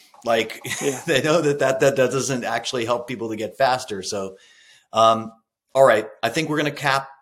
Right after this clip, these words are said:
Speaker 1: cap it at there for today. Joel, thank you so much, as always. Um, thank you to everybody for listening. If you wanna follow, uh, for more positive psychology, quick, quick bite content, you can, um, go to Instagram dot com,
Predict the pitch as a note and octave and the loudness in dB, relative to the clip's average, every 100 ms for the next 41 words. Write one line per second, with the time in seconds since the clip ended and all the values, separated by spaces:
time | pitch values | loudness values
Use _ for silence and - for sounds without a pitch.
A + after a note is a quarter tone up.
0 | - C3+ C3 C#3+ C3 B2+ B2 B2 C#3+ C#3 | -6 -2 0 0 -4 -2 -2 -2 -4 -8
1 | C3+ B2 C3 B2+ C3+ C#3+ C3 _ B2+ A#2+ | -8 -4 0 2 2 0 -10 _ -2 0
2 | A#2+ B2+ A#2 - A2+ A#2 A#2 - - - | 0 -4 -4 -4 -2 -2 -4 -6 -8 -10
3 | G2+ G2+ G#2+ A2 G#2+ G#2 - - G2+ G2+ | -8 -2 0 0 -2 -4 -8 -10 -8 -4
4 | G2+ G2+ G2 - _ _ A2+ G#2+ A#2 G#2 | -4 -6 -10 -18 _ _ -8 -4 -4 -4
5 | G2+ G2 G2+ G#2+ A#2 - A2+ A2 G#2+ F2+ | -4 -6 -8 -8 -6 -6 -6 -8 -10 -12
6 | G2+ A2+ G#2+ - A2 A2 A2+ A2 G#2+ G#2+ | -6 -6 -6 -2 0 2 2 2 0 -4
7 | - _ _ _ _ _ _ _ - G2 | -10 _ _ _ _ _ _ _ -10 -6
8 | F#2 F#2 A2+ G#2 G2+ - G2+ F#2+ F2+ F#2+ | -6 -8 -8 -4 -4 -6 -8 -8 -10 -12
9 | F2+ G2 G2 F#2+ F#2+ F#2 - G#2+ - - | -10 -8 -6 -8 -12 -12 -8 -8 -10 -20
10 | _ _ _ A2+ G#2 - G#2 G2+ - G#2 | _ _ _ -8 -6 -4 -4 -6 -8 -8
11 | G2+ G#2 G2+ G2+ - F#2+ - F#2 F#2 F2+ | -6 -6 -8 -8 -14 -16 -12 -12 -10 -12
12 | F3+ _ _ _ _ F2+ F2+ F2 F2+ - | -14 _ _ _ _ -10 -8 -8 -10 -6
13 | G2+ F#2+ G2+ - G2 G2+ G2 F#2+ F2 - | -4 -4 -8 -8 -8 -6 -8 -10 -14 -10
14 | G#2+ G2+ G2 | -10 -10 -12